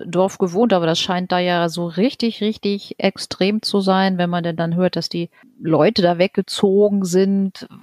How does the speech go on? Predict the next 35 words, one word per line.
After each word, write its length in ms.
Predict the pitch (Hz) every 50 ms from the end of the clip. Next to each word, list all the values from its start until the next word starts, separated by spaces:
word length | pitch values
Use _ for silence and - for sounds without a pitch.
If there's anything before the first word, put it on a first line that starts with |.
| - 180 180
weil 160 | - - 180
sie 120 | 175 170 160
das 180 | 170 165 -
alles 260 | - - 180 180 175
nicht 160 | 175 185 - -
mehr 160 | 180 175 -
ausgehalten 800 | - 175 226 - - - 208 190 185 180 180 175 - - 180 165
haben, 320 | 170 170 180 180 175 175
das 240 | 175 180 175 - -
ganze 320 | - - 170 170 - 175
Gerede 600 | - - 175 170 - 175 175 185 202 190 185 160 147
auch 320 | 151 151 160 165 165 -
und 100 | 175 160
dass 160 | 165 160 - - - - - - _ _ _ _
Bianca 520 | - 170 156 156 143 170 185 - 202 175
da 100 | 160 170
ja 180 | 170 170 165 165
selber 520 | 151 160 160 208 226 196 - 185 170 160
auch 240 | 147 160 170 - -
auf 140 | - 165 -
Facebook 460 | - - 196 202 - - - - -
denn 180 | - 175 175 170
dann 560 | 170 170 165 165 170 165 165 - 175 175 185 175
schon 300 | - - 170 175 175 165
so 120 | 165 165
gepostet 600 | 170 170 - - 175 170 180 - - - - -
hat, 200 | 180 170 - -
warum 300 | - 180 - 170 180 175
sind 220 | 170 180 170 -
die 100 | 175 -
alle 240 | - - 180 180 180
so 160 | 170 180 180
neidisch 560 | 180 180 175 175 170 202 185 175 175 175 - -
und 180 | 180 175 -
die 200 | - 170 175 -